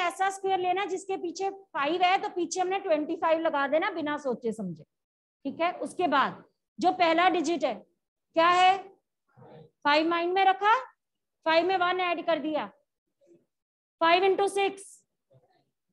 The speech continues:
तो point यहां पर लगेगा ना, थर्टी पॉइंट टू फ़ाइव। आगे देखो पीछे क्या लगा दिया,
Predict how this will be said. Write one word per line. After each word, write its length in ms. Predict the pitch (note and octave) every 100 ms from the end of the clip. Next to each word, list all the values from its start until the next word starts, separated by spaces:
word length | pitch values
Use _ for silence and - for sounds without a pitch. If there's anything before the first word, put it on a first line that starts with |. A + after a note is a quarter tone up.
| _ _ F#4 _ _ _ _ _ _ _ _ _ _ - _
तो 60 | C4 C#4+
point 300 | D#4 E4+ F4
यहां 220 | E4 D#4+
पर 140 | F4
लगेगा 360 | E4+ D#4 D#4+ F4+
ना, 120 | G#4+ A#4 _ -
थर्टी 260 | B3 D#4 D4
पॉइंट 340 | D4+ A3+ C#4+ B4 - _ _
टू 120 | B3+
फ़ाइव। 220 | G#3 F3+ D3 _ _ _
आगे 240 | D4 D4 E4+
देखो 340 | E4 D#4+ C#4 G3 - _ _ _ _ _ _ _ _ _ _ _ _ -
पीछे 240 | D#4+ F#4+
क्या 140 | F#4
लगा 260 | F#4+ F#4 F#4+
दिया, 240 | F#4+ G4